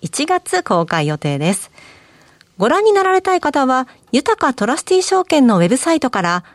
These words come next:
投資情報の豊かマーケットを開き、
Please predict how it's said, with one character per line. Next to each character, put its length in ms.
投 180
資 160
情 220
報 220
の 260
豊 260
か 220
マ 180
ー 60
ケ 140
ッ 40
ト 240
を 60
開 240
き、 240